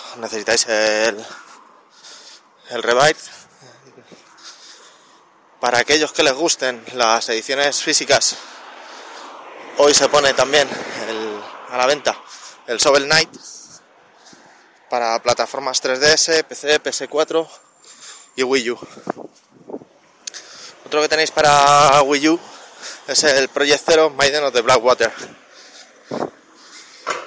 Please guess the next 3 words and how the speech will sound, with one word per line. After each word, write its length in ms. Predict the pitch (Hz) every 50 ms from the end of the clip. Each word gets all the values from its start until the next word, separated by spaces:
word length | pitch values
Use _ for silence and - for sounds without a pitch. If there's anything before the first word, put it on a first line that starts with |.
| - - - - - - - - - - - _ _ _ _ _ _ _ _ _ _ _ _ -
Eh, 420 | - 147 135 127 123 127 127 127 123
también 540 | - 123 120 131 139 165 165 147 135 120 113
para, 420 | - 117 117 113 117 120 117 117